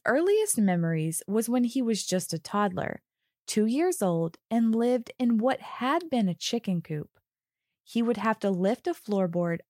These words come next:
under his bed to get cold water from a spring that ran underneath. There was no other running water in the house, and he remembered it being that way for years.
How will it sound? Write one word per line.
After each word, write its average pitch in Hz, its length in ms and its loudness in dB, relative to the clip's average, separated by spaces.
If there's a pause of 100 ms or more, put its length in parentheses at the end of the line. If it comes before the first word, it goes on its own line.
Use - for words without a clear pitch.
under 190 300 2
his 285 220 -2
bed 170 340 -2
to 190 80 -4
get 175 260 -4
cold 240 360 0
water 175 380 -2 (420)
from 202 220 2
a 202 40 2
spring 175 440 0
that - 160 -4
ran 175 220 0
underneath. 160 640 0 (800)
There 214 100 4
was 202 240 2
no 208 340 4
other 349 320 0
running 226 440 2
water 202 280 0
in 233 140 2
the 269 100 -2
house, 156 540 -6 (420)
and 226 140 2
he 285 220 -2
remembered 381 460 -2
it 208 180 -2
being 190 280 2
that 294 220 -4
way 311 380 -4 (460)
for 190 160 0
years. 170 800 -2